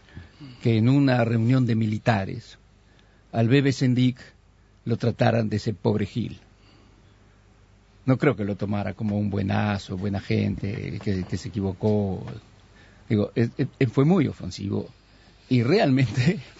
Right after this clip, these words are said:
<laughs> hay que reconocerle al ministro también una inoportunidad increíble, porque justo en el día de Pascua fue largar esa. Digo, no solamente es una falta de respeto, porque lo es, es decir, incluso para una persona que no es cristiana, este, es una falta de respeto,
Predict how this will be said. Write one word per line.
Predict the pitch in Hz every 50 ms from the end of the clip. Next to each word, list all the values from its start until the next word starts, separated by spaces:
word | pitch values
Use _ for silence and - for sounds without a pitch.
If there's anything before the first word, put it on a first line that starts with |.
| - -
<laughs> | - - - - - -
hay | - 107 113
que | - -
reconocerle | 120 - - 123 - - - 127 131 123 - 123 117 123 131 135 185 - - - - - - - - - 370
al | 269 - 131
ministro | 123 127 127 123 123 113 - 139 139
también | - 127 113 113 117 135 147 - -
una | 127 139 160 156 - - -
inoportunidad | 117 110 107 113 107 - - - 110 - - - 123 117 113 110 110 123 151 - 147 - - - - - -
increíble, | - 123 110 - 104 101 104 127 156 160 127 101 90 87 85 -
porque | 92 - - -
justo | 90 92 - 143 143 131 -
en | 156 135
el | 117 110
día | 113 110
de | 104 107
Pascua | - - 135 127 123 - -
fue | 95 - 98 98
largar | 98 - 107 107 104 -
esa. | - - - - _ _ _ _ _ - - - - - _ _ _
Digo, | - 98 104
no | 98 113 127
solamente | 120 156 143 139 123 123 113 - 110
es | 104 -
una | 113 107 98
falta | - - 107 95 - 101
de | 98
respeto, | 98 - - 117 - - 107 104 - -
porque | - - - - 104
lo | 101 104 104
es, | 101 104 95 - -
es | - 104
decir, | - - 98
incluso | 98 98 101 92 - - 120 113 - 104
para | - 107 107
una | 107 104
persona | - - 107 - 117 113 104
que | 98 110
no | 110 107 107
es | 101
cristiana, | - 104 98 - - - 92 - - - - - - - - - - - - - - - -
este, | 101 - - - 110 -
es | 110 - -
una | 107 104
falta | 104 - 104 95 - -
de | 101 113
respeto, | 104 - - - - - - -